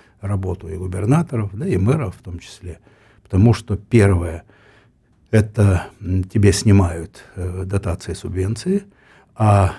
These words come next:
они же тоже искусственные, потому что у тебя сначала всё забирают, а потом тебе отдают, э, значит,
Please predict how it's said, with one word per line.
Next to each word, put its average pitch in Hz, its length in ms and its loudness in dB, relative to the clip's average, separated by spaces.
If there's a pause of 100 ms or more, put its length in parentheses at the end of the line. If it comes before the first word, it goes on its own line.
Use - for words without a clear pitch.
(140)
они 104 280 4
же 95 80 4
тоже 104 240 0
искусственные, - 640 -10
потому 98 260 -12
что 104 140 -10
у - 20 -4
тебя 101 200 -4
сначала 101 400 -6
всё - 160 -12
забирают, 104 560 -6 (500)
а 95 80 -12
потом 107 300 0
тебе 101 460 -4
отдают, 101 640 2
э, 90 240 -8
значит, 90 440 -14